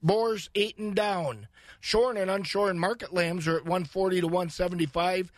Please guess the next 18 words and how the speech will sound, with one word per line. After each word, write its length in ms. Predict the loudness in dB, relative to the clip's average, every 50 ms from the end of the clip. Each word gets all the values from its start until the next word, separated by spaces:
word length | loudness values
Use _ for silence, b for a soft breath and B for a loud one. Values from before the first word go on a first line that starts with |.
| b b b b
and 220 | 0 0 0 0 -2
feeder 320 | -4 -6 -2 0 0 0
lambs 380 | 2 2 2 0 0 -2 -6 -8 b b b b _
one 280 | 0 0 2 0 -2
twenty 340 | -6 -2 -2 0 0 0 0
to 60 | 0
one 220 | 0 0 -2 -2 -4
fifty-five. 960 | -4 -4 -4 -4 -2 -6 -8 -4 -2 -2 0 0 0 -2 -4 -6 -10 -14 _ b b b b b b 0
On 120 | 0 2
the 80 | 2 2
livestock 540 | 2 2 0 0 -4 -2 -2 0 0 0 -2
futures, 480 | -6 -8 -8 -6 -6 -8 -8 -8 -10 b b b b b b
live 360 | 0 0 2 2 0 -4 -6
cattle 300 | -4 -4 -2 -2 -2 -4
for 120 | -4 -6 -2
February 640 | 0 0 0 2 0 0 0 2 0 0 -2 0
are 200 | 0 0 0 2
at 160 | 0 -2 -4